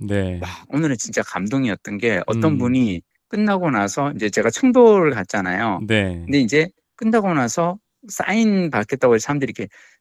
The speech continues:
Speaker 2: 줄을 섰는데
Speaker 1: 어.
Speaker 2: 어제는 참 그 삼백 명 학생들이 강의를 듣고 끝나고
Speaker 1: 어.
Speaker 2: 나서 아무도 와서 사인이라거나 사진 찍자 아무도 그런 사람 없고 다 그냥 가거든.
Speaker 1: 음.
Speaker 2: 근데 여기는 도서관 가면 이제 줄을 서야 하는데 어떤 분이 책을 가지고 왔는데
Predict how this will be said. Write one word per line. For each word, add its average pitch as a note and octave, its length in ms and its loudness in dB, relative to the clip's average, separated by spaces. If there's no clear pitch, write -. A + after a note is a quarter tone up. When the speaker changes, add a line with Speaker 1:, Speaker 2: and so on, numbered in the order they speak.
Speaker 2:
줄을 F3+ 260 2
섰는데 A2+ 640 2
Speaker 1:
어. G#2+ 160 -2
Speaker 2:
어제는 B2 420 4
참 G#2+ 240 -6
그 G2+ 340 0
삼백 A#3 440 4
명 D3 140 2
학생들이 B2+ 500 -4
강의를 A#2+ 400 -2
듣고 G2 460 0
끝나고 G3 320 0
Speaker 1:
어. - 40 -2
Speaker 2:
나서 G2 180 -4
아무도 A#3 380 6
와서 F3 380 0
사인이라거나 C#3+ 1080 -2
사진 C#3 280 -6
찍자 F#3 260 -4
아무도 G3 540 2
그런 D3 200 4
사람 C#3 200 0
없고 G2 140 -10
다 - 180 -8
그냥 D#3+ 220 2
가거든. G2 500 -4
Speaker 1:
음. G2+ 720 -6
Speaker 2:
근데 F3 320 2
여기는 E3+ 640 2
도서관 C3 460 0
가면 B2+ 180 -2
이제 A2+ 100 -2
줄을 E3 260 -2
서야 D#3+ 140 0
하는데 C#3+ 220 0
어떤 - 280 0
분이 F#3+ 160 0
책을 B3+ 340 2
가지고 C#3+ 340 0
왔는데 A#2+ 460 -2